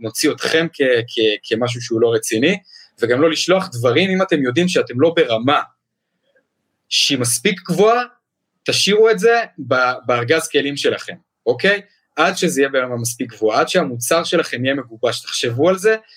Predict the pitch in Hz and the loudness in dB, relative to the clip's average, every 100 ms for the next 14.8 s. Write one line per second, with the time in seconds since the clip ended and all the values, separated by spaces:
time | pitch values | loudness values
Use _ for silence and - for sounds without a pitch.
0 | _ _ - 139 151 175 - - 123 - | _ _ -6 -2 0 0 -2 -4 -4 0
1 | 143 131 117 120 104 - _ _ _ _ | 0 2 0 0 -2 -6 _ _ _ _
2 | _ _ 123 120 160 202 190 170 139 151 | _ _ -6 -2 2 2 2 0 2 0
3 | 127 98 _ _ 127 123 156 147 135 160 | 0 -4 _ _ -4 0 0 0 0 0
4 | 160 - 131 135 131 - 175 180 165 185 | 0 -4 -6 -4 -6 -2 0 2 2 2
5 | 151 135 120 143 170 175 120 127 170 143 | -2 -2 0 2 2 0 0 0 2 0
6 | 147 190 185 170 185 170 175 180 - 127 | -2 0 0 0 -2 -2 -4 -2 0 0
7 | 127 165 - 113 - 147 160 175 160 - | 0 0 -2 -2 -2 0 0 0 -2 -2
8 | 143 151 135 - - 117 143 151 113 107 | 0 0 -2 -6 -4 0 2 2 0 -2
9 | - 147 185 185 - - - - 95 - | 0 2 2 -4 -18 -20 -18 -14 -4 -2
10 | 143 95 147 185 240 233 196 196 220 208 | 2 2 4 4 4 2 2 0 2 2
11 | 175 214 220 - 156 143 156 175 165 170 | 0 2 2 0 0 2 4 2 2 0
12 | 180 180 - 220 196 175 208 196 196 190 | 0 -2 2 2 4 4 4 2 2 4
13 | 185 175 165 156 156 185 190 208 220 214 | 2 2 -2 -4 -6 -8 -2 0 2 2
14 | 208 196 175 170 208 202 180 220 | 2 2 0 0 0 0 2 2